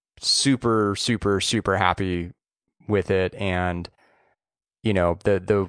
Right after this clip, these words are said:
kind of the biggest reason I wanted the, the Series three Apple Watch was to be able to go for runs without having my phone strapped to my arm anymore.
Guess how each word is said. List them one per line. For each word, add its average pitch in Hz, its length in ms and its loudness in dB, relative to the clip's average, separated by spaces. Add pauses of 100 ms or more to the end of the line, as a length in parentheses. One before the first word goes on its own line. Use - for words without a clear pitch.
kind 135 160 0
of 117 40 -2
the 110 60 0
biggest 113 400 2
reason 113 320 0
I 98 80 2
wanted 98 480 0
the, 92 380 -2
the 92 80 -6
Series 95 400 0
three 98 200 0
Apple 92 240 2
Watch 92 300 2
was 95 140 -2
to - 80 -12
be 98 100 0
able 90 120 -2
to 92 60 -4
go 92 340 0
for 92 200 -2
runs 90 340 -2
without 90 220 0
having 95 340 -4
my 87 280 -2
phone 92 640 -4 (140)
strapped - 420 0
to 117 60 -2
my 98 120 0
arm 98 280 0
anymore. 101 580 -2